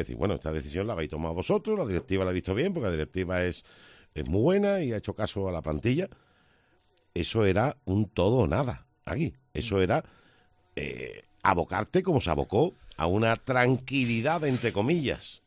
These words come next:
y a un nerviosismo hasta el domingo a las doce de la mañana, que se tradujo en lo que vimos en el terreno de juego, en uno de los partidos más paupérrimos que le hemos visto al equipo, porque claro,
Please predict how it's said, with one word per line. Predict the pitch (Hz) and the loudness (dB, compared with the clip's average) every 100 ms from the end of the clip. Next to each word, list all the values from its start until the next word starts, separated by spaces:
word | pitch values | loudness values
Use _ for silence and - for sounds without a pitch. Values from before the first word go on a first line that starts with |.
| _ | _
y | - 92 87 | -10 -2 0
a | |
un | 98 123 | 2 4
nerviosismo | 117 120 117 104 190 185 90 64 | 4 2 0 -2 0 0 -2 -6
hasta | - - | -12 -6
el | 80 | -2
domingo | 67 82 165 151 | 0 2 2 0
a | |
las | 71 62 | -4 -4
doce | 98 - | -6 -2
de | 127 | -4
la | 143 | -2
mañana, | 160 151 151 - - _ _ _ _ _ _ _ _ | -2 0 -2 -6 -16 _ _ _ _ _ _ _ _
que | - 110 | -2 -2
se | - 98 | 0 -4
tradujo | 85 85 80 127 - 196 | -4 -8 2 4 4 4
en | 127 | 4
lo | 82 78 | 2 0
que | 73 | -4
vimos | 104 170 110 | 0 2 2
en | 73 | 0
el | 67 | -4
terreno | 64 73 104 151 | -4 -4 0 0
de | |
juego, | - 185 156 214 _ _ _ _ _ _ _ _ | 2 2 2 -2 _ _ _ _ _ _ _ _
en | 82 87 | -8 -4
uno | 107 135 135 | 0 0 0
de | 120 | -2
los | - | -4
partidos | - 82 135 135 90 | -6 -6 0 2 2
más | 104 127 | 0 -4
paupérrimos | - 107 98 - 165 143 90 - | -2 2 2 4 2 2 -2 -2
que | 92 | 0
le | |
hemos | 95 | 2
visto | 85 - 104 | 0 -2 -2
al | |
equipo, | 90 127 131 117 | -2 -4 -4 -6
porque | 87 78 76 | -6 -6 -6
claro, | 90 135 | -4 -6